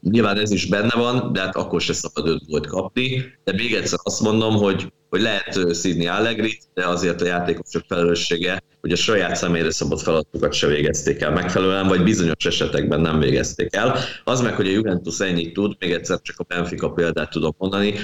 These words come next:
hát kiesett nagyon könnyen a Juventus Európából, mármint a Bajnokok Ligájából, ugye az Európa Ligából ők folytatják, de, de nagyon messze van ez a Juve ahhoz,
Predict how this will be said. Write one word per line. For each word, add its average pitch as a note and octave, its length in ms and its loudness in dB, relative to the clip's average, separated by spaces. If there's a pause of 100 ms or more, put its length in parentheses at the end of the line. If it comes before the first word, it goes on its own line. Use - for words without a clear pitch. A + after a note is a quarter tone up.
hát - 160 -6
kiesett F2+ 500 0
nagyon F2 300 2
könnyen F2+ 340 2
a D2 60 2
Juventus D2 480 2
Európából, D#2 840 4
mármint D#2 240 2
a D2+ 60 2
Bajnokok D2 460 2
Ligájából, D2 480 4
ugye C#2 120 4
az C#2+ 100 4
Európa D2 320 2
Ligából C#2+ 460 6
ők D2+ 100 0
folytatják, F#2 760 2 (360)
de, G2 420 -2 (680)
de G2 100 -2
nagyon F#2+ 400 2
messze D#2 340 -2
van D2 200 -2
ez D2+ 120 -4
a C#2+ 40 -2
Juve E2+ 320 -2
ahhoz, E2 440 -2